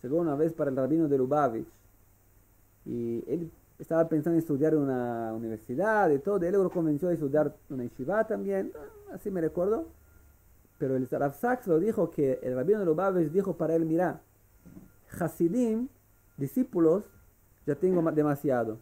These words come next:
no necesito de más. Lo que yo estoy procurando ahora es líderes. Quiero liderazgo, quiero personas que van a liderar, eso necesito". Entonces, Chabad es mucho así, que, que mira que cada judío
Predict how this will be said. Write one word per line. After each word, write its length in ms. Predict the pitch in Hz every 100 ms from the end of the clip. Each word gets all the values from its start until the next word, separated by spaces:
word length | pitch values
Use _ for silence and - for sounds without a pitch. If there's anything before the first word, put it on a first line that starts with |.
| -
no 120 | 170
necesito 440 | 185 170 175 151
de 100 | 139
más. 160 | 117 101 - _ _ _ _ _ _ _ _ _ _
Lo 80 | -
que 120 | 147
yo 80 | 156
estoy 240 | 196 240
procurando 540 | 240 202 185 190 214 185
ahora 540 | 175 226 220 180 208 - _ _ _ _
es 260 | 139 -
líderes. 520 | - 175 180 143 107 107 - _ _ _ _ _ _ _ _ _ _
Quiero 180 | - 160
liderazgo, 640 | 156 147 139 135 120 107 107
quiero 180 | 147 151
personas 300 | 135 160 160
que 80 |
van 160 | 139 147
a 40 |
liderar, 440 | 143 131 135 120 117 _ _ _ _ _
eso 240 | 156 165
necesito". 480 | 160 143 123 123 - - _ _ _ _ _ _ _ _ _ _
Entonces, 360 | - 139 143 131 - _ _ - - _ -
Chabad 200 | 139 196
es 120 | 180
mucho 200 | 175 190
así, 240 | 151 180 151
que, 260 | 160 160
que 140 | 151 151
mira 320 | 190 196 156
que 140 | 143 - _ _
cada 260 | - 190 208
judío 540 | 185 180 220 208 190